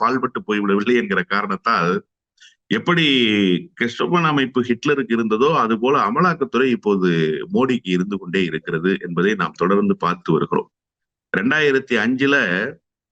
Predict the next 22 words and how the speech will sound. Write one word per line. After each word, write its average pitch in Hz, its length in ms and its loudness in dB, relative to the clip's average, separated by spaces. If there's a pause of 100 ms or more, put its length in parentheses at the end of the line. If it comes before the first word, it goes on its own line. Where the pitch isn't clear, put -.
(120)
Prevention 160 360 0
of 131 220 0
Anti 127 560 2
Money 110 260 4
Laundering 107 460 0
Act-ஐ 98 360 -2
வந்து 110 260 2
கொண்டு 117 340 4
வரணும் 113 240 2
என்று 95 240 0
சொல்லி, 101 680 -2 (380)
ஐக்கிய 170 540 0
நாடுகள் 135 420 2
மன்றத்தில் 113 640 0 (140)
உலக 165 260 0
நாடுகள் 139 340 2
எல்லோரும் 135 500 4
சேர்ந்து 135 540 0
பேசி, 131 440 0
இந்த 101 540 2
சர்வதேச 151 680 0
அளவிலான 135 720 0